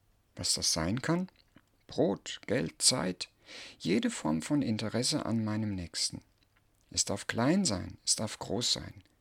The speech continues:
Alles ist gut, jeder wie er kann.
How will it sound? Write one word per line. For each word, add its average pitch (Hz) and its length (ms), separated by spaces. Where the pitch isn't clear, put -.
Alles 117 380
ist - 300
gut, - 360
jeder 98 480
wie 107 100
er - 120
kann. - 260